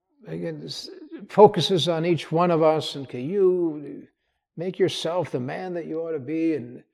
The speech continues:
uh, no, these, there's these living stones of the church, and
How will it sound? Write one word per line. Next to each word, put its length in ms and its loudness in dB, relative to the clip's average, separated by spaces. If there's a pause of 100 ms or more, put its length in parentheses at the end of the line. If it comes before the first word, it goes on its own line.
(200)
uh, 160 -16
no, 160 -14
these, 300 -10 (240)
there's 240 -12 (680)
these 200 -2 (160)
living 360 2
stones 600 -4
of 80 -4
the 60 -4
church, 460 0
and 160 -10